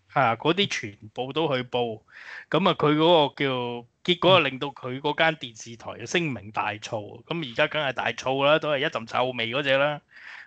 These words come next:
嚇。即係，即係佢直情，佢哋嗰個形容話金將軍唔喺度嗰，嗰個說，嗰個形容就係話，誒，一，呢一個，誒，內地媒體啊，嚇，一個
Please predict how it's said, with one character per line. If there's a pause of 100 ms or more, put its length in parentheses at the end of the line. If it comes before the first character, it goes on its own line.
(140)
嚇。 (1200)
即
係，
即
係
佢
直
情， (220)
佢
哋
嗰 (340)
個
形
容
話
金
將
軍
唔
喺
度
嗰，
嗰
個
說， (220)
嗰
個
形
容
就
係
話， (400)
誒，
一，
呢
一
個， (420)
誒， (240)
內
地
媒
體
啊， (320)
嚇， (840)
一
個